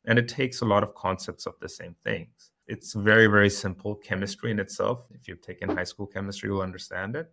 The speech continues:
It's not really rocket science. There's obviously nuances that we have to apply on how you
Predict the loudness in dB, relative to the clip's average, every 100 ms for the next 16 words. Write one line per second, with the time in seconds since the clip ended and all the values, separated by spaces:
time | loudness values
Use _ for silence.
0 | _ -16 -6 -2 -2 -6 _ -10 -6 -4
1 | -6 -8 -10 -10 -10 -6 -4 -2 -2 -4
2 | -10 -12 -8 -4 -4 -6 -10 -10 -10 -10
3 | -10 -12 -12 -8 -8 -8 -10 -10 -10